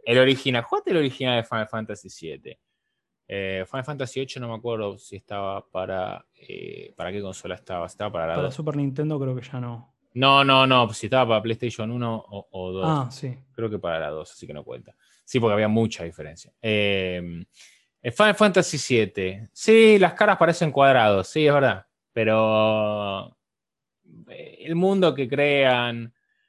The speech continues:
Speaker 1: eh, las cinemáticas, la inmersión, la, el, el compromiso que te da, que, que te, mm, que te, que te siembra a-, adentro y que tenés ganas de, de llegar hasta el final, de conocer a,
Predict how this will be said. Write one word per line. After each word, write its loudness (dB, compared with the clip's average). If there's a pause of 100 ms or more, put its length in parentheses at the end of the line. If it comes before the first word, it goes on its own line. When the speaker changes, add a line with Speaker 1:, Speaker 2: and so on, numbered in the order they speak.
(160)
Speaker 1:
eh, -4
las -2
cinemáticas, 0
la -4
inmersión, -2
la, -4
el, -4
el -10
compromiso -4
que -6
te -8
da, 0 (440)
que, -10
que -8
te, -4
mm, -14 (680)
que 0
te, -4
que -6
te -8
siembra 0
a-, -6
adentro -2
y -8
que -8
tenés -8
ganas -4
de, -8
de -12
llegar -4
hasta -6
el -10
final, -4
de -4
conocer -6
a, -2